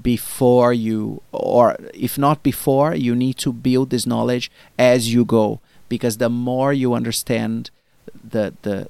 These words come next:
the way the country operates, the way the people think, the way business happens, it will be, somehow it will be correlated to your business success, I would say. This is the first.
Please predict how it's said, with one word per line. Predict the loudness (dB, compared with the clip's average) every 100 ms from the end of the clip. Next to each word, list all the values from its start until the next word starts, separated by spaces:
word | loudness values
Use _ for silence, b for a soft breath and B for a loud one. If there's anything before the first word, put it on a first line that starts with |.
| -6
the | -4
way | 0 2 2
the | 0
country | -2 0 -2 -2 -4
operates, | -2 -4 -6 -6 -8 -10
the | -10
way | -6 -4 -4
the | -6
people | -8 -8 -4 -6
think, | -6 -6 -6 -8 -8
the | -8
way | -6 -6 -6 -6
business | -6 -4 -4 -4
happens, | -2 -2 -2 -2 -2 -6 b b b _ _
it | -4 -2 2
will | 0
be, | 2 -2 -2 -4 _ _ _ _ _ _
somehow | -4 2 2 4 4
it | 2 -2
will | -8
be | -6 -6 -6 -6
correlated | 0 2 2 2 0 -2 -6
to | -4
your | -2 -2
business | -4 -6 -6
success, | -6 -8 -4 -4 -4 -8 -6
I | -4
would | -4
say. | -4 -6 -6 -8
This | -8 -8
is | -8
the | -10
first. | -8 -2 -2 -4 -12